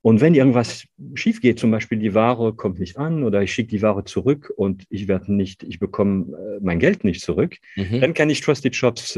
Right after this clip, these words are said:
Speaker 1: äh, anfragen, sagen, „Ja, ihr, ich möchte das Geld zurück.“ Und da
Speaker 2: Mhm.
Speaker 1: kümmern wir uns darum und wir lösen das Problem. Und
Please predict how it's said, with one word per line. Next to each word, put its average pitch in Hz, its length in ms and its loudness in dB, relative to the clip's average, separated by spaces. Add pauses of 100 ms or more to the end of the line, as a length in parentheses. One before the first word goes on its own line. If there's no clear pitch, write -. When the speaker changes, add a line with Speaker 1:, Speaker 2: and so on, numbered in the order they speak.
Speaker 1:
äh, 107 60 -2
anfragen, 120 460 0
sagen, 104 160 2
„Ja, 107 220 2
ihr, 120 320 -2
ich - 180 -10
möchte 92 280 -2
das 80 180 -8
Geld 85 220 -8
zurück.“ 73 240 -18 (220)
Und 92 160 -2
da 101 100 4
Speaker 2:
Mhm. 107 60 2
Speaker 1:
kümmern 107 340 4
wir 98 100 0
uns 92 160 -4
darum 107 340 2
und 131 160 -2
wir 120 280 0 (100)
lösen 110 460 4
das 87 180 -6
Problem. 80 320 -6
Und 87 80 -10